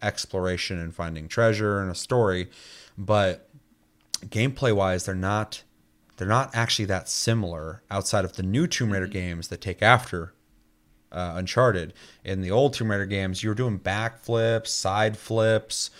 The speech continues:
Speaker 1: you were locking onto people and shooting them while a bear charges at you and you're flipping out of the way and shit and rolling. And, uh,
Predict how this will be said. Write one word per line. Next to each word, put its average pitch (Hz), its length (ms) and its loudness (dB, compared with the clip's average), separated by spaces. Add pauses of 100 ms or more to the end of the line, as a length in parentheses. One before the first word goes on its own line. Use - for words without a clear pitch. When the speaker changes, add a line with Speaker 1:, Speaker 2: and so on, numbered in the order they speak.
(220)
Speaker 1:
you 101 100 -4
were 95 80 -2
locking 107 460 0
onto 107 280 0
people 113 460 -4
and 101 100 -8
shooting 113 420 -2
them 110 380 2
while 101 240 2
a 90 40 -2
bear 98 280 0
charges 107 500 -2
at 110 200 2
you 110 160 -2
and 101 80 -2
you're 80 100 -8
flipping 117 400 -2
out 113 120 0
of 107 60 0
the 95 60 -2
way 104 160 2
and 104 100 -4
shit 110 240 -2
and 92 140 -6
rolling. 110 420 2 (500)
And, 98 300 -2
uh, 92 380 -2